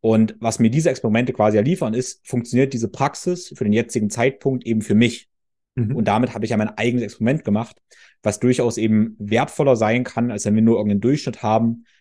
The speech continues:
Speaker 1: der nicht indivi-, individualisiert ist. Genau, also das ist ein Grundding von, von Biohacking. Und jetzt hast du wahrscheinlich gemerkt, wie ich das nochmal so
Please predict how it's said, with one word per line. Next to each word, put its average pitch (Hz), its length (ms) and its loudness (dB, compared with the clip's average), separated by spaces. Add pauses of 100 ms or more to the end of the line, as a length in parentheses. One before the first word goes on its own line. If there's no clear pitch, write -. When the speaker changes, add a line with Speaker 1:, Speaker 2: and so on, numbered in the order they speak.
(100)
Speaker 1:
der 101 100 2
nicht 113 240 0
indivi-, 120 200 -2
individualisiert 104 840 0
ist. - 240 -14 (160)
Genau, 95 160 -2
also 98 120 -4
das 110 120 -4
ist 117 80 -6
ein 117 180 -4
Grundding 131 640 0
von, 107 460 0
von 101 160 -4
Biohacking. 98 560 -2 (400)
Und 113 260 2 (140)
jetzt 110 100 -6
hast 135 140 0
du - 20 2
wahrscheinlich 131 320 0
gemerkt, 127 320 0
wie 120 60 -4
ich 117 40 -4
das 120 140 -8
nochmal 117 180 0
so 113 340 0